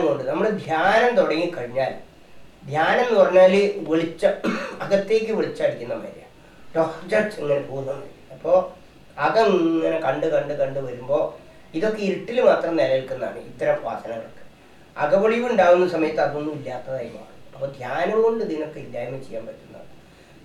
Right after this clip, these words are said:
ധ്യാനത്തിൽ എന്താ വെച്ചാൽ പരം ദൃഷ്ടുവ, പരമായിട്ടുള്ള അതിനൊന്ന് കണ്ടു കഴിഞ്ഞാൽ നിവൃത്തതയെ ബാക്കിയൊന്നും സാരില്ല എന്ന് തോന്നും. നമുക്ക് ബാക്കിയായിട്ടുള്ള മോഹങ്ങൾ പലതും ഉണ്ടെന്ന് വെക്കാം, എന്നാലും ധ്യാനത്തിലാണ്ട്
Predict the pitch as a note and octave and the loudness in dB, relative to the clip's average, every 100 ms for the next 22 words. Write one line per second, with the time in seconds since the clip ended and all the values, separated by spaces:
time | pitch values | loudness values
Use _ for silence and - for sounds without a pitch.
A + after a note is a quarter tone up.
0 | C#3 D3 F3+ A3 A#3 A3+ G3 F#3+ F#3+ F3+ | 0 4 4 4 2 2 6 6 6 4
1 | D#3+ - G3 F#3 - E3+ C3 D3 E3+ F3+ | 4 2 0 -4 0 0 2 0 2 2
2 | F3 E3 E3+ E3 D3 B2+ D3 D3 C#3 C3+ | 2 0 -2 -4 -4 -4 -4 -2 -2 -2
3 | A#2+ A#2 C3 B2+ A2 A2+ - C3+ B2+ A#2 | -4 -8 -8 -8 -10 -12 -10 -10 -10 -12
4 | - G2 - A#2 - - - - - - | -12 -14 -14 -12 -12 -14 -20 -20 -20 -20
5 | - - - F#3+ F3 G#3+ G3 F#3 F#3+ A#3 | -20 -20 -10 -2 2 4 6 6 4 4
6 | A3+ G3 E3+ E3+ G3+ G#3+ F3+ D#3 F#3+ E3+ | 4 6 6 6 4 2 0 0 0 0
7 | E3+ - - C3+ C3+ D#3+ G3 F#3 C3 C#3+ | 0 -2 -4 -6 -2 0 0 0 -2 -2
8 | E3 F#3 F#3+ F3 | -4 2 2 2